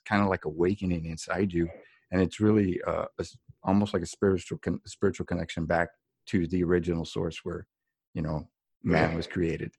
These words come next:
Speaker 1: And that's, uh, that's given a, a, from a spirit, you know, a faith-based
Speaker 2: Yeah.
Speaker 1: perspec-, perspective.
Speaker 2: And I, and it, <clears throat> and I can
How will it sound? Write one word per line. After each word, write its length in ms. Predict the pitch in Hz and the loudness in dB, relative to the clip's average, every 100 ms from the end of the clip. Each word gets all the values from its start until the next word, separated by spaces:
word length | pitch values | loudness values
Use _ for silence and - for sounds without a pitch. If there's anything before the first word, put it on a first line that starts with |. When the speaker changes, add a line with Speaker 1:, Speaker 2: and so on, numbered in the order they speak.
| - - | -20 4
Speaker 1:
And 120 | 120 | 8
that's, 300 | 131 127 - - | 10 8 4 2
uh, 100 | 110 | 4
that's 240 | 98 101 - | 6 6 6
given 300 | 101 92 85 | 6 6 4
a, 160 | 78 - | 2 0
a, 220 | - - - _ - | -2 -2 -8 _ -4
from 220 | 104 87 | 0 2
a 20 | |
spirit, 340 | 80 104 90 87 | 2 2 2 4
you 80 | |
know, 140 | 87 80 | 0 0
a 40 | |
faith-based 520 | - 95 82 82 82 - | 2 2 2 -4 -8 -6
Speaker 2:
Yeah. 220 | 123 95 | -2 0
Speaker 1:
perspec-, 100 | - - - | -2 -8 -6
perspective. 420 | 85 - - - - - - - - - - - - _ _ | -6 -6 -12 -14 -14 -20 -20 -20 -20 -20 -20 -20 -20 _ _
Speaker 2:
And 140 | - 110 | 4 6
I, 40 | |
and 440 | 104 107 110 104 92 - _ _ _ _ _ | 8 8 8 8 6 -2 _ _ _ _ _
it, 480 | - 208 180 143 117 | 8 10 10 8 4
<clears throat> 40 | - _ _ _ _ _ _ _ - - - - | -6 _ _ _ _ _ _ _ -4 -4 -6 2
and 100 | 107 | 6
I 80 | 107 | 8
can 240 | 101 92 | 8 8